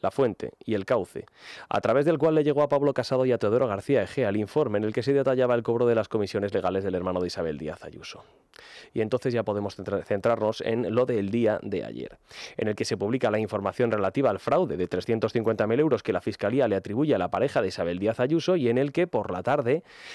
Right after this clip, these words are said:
la ministra de Hacienda, María Jesús Montero, jornada de ayer ya decimos, sale a imputar nada menos que dos delitos al novio de Ayuso. Dirá usted, "Pero hombre, ¿esto que lo haga el juez?". No, esto lo hacen desde el gobierno de España. Salen a imputar delitos, aunque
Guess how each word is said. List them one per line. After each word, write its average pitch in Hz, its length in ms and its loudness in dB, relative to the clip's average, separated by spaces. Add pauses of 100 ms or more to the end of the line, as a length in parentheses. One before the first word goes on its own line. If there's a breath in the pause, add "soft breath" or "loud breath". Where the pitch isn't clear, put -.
(100 loud breath)
la 107 120 2
ministra 147 320 2
de 196 60 6
Hacienda, 190 260 4
María 147 180 4
Jesús 147 200 0
Montero, 120 400 2
jornada 107 420 0
de 82 60 0
ayer 98 180 0
ya 113 100 2
decimos, 95 460 -4 (340 loud breath)
sale 156 320 2
a - 20 6
imputar 160 480 2
nada 151 260 2
menos 165 240 2
que - 240 0
dos 139 220 2
delitos 160 420 0
al 104 100 0
novio 123 280 4
de 110 80 4
Ayuso. 113 420 0 (560)
Dirá 98 120 -4
usted, 92 200 -8
"Pero 85 120 -8
hombre, 110 160 -2
¿esto 90 200 -10
que 98 100 -6
lo 95 80 -2
haga 90 100 0
el 87 60 -8
juez?". - 160 -6
No, 127 240 -2
esto - 240 -6
lo 87 80 -2
hacen 143 240 -2
desde 107 180 0
el 101 80 2
gobierno 117 380 2
de 92 80 -2
España. - 380 -10
Salen 127 240 0
a 120 40 2
imputar 123 360 0
delitos, 165 360 2
aunque 165 300 0